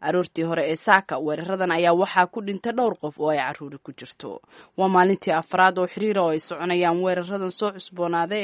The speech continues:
ee dhanka cirka ah, tan iyo markii Moscow ay ku dhawaaqday inuu dhammaaday bi-, bishii weerarada la hakiyey arrimaha bini'aadanimada dartood.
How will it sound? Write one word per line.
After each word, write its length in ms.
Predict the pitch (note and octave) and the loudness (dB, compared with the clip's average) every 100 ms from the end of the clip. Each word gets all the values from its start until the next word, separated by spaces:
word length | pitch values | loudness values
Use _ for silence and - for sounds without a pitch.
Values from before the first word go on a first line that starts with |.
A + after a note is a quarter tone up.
| D#3+ | -4
ee 40 | |
dhanka 340 | E3+ G3 G#3 | -4 -6 -6
cirka 300 | F#3+ G#3+ - - | -8 -8 -8 -12
ah, 60 | D3 - - _ | -12 -18 -20 _
tan 160 | G3+ F3+ | -2 0
iyo 120 | E3+ | 0
markii 380 | E3+ - - F3 | -2 -4 -4 -2
Moscow 560 | F3 F#3 F#3 - D#3 | 0 -4 -6 -6 -4
ay 120 | C#3+ E3 | -4 -4
ku 100 | G#3 F3+ | -4 -2
dhawaaqday 500 | E3+ E3 D#3+ F3 F3 | 0 2 0 -2 -2
inuu 160 | F#3 F3 | 0 0
dhammaaday 560 | E3 E3+ E3 E3 F#3 | -2 0 0 0 -2
bi-, 240 | F#3 E3+ D#3 - | -6 -10 -16 -12
bishii 420 | E3+ G#3 - F#3+ | -10 -8 -6 -6
weerarada 540 | E3+ D#3 E3 F3+ G3+ | -2 -4 -4 -8 -4
la 140 | F3 E3+ | -4 -4
hakiyey 460 | F3+ - G#3+ A#3 A3+ - - - | -6 -8 -6 -6 -6 -18 -18 0
arrimaha 400 | A3 C4 C4+ F3+ | 2 4 2 2
bini'aadanimada 760 | E3+ D#3 D#3 D#3 D#3 D#3+ D3+ | 0 -2 -2 -2 -2 -2 -6
dartood. 440 | D3+ D#3 - D3+ | -6 -10 -10 -14